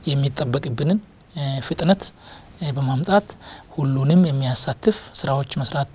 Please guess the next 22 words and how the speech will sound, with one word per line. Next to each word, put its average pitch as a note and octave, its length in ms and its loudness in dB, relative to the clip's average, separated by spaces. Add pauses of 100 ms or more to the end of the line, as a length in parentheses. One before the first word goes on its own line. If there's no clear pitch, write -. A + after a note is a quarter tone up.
እ፣ C#3 120 -2 (360)
እንደሚኖርብን፣ C#3 720 0
በተለይ C#3+ 320 0
ደግሞ C3+ 200 -2 (320)
የመንግስት D#3 480 4
መዋቅሩ፣ D3 360 -2 (720)
የመንግስት C#3 420 -6
መዋቅሩ C#3+ 360 -4
ከላይ C#3+ 260 0
እስከ - 200 0
ታች - 240 -2 (420)
ያለው C3+ 380 6 (760)
ኃላፊነቱን C#3 720 0
ማወቅ B2 280 -4
አለበት። - 400 -16 (240)
ኃላፊነቱን C#3 600 -2
ማወቅ C#3 240 -2
አለበት። C#3 420 -6 (840)
እ፣ D3+ 120 -8 (320)
የህዝብ C3+ 360 2
አገልጋይ C3+ 380 0
ነው። E3+ 120 -2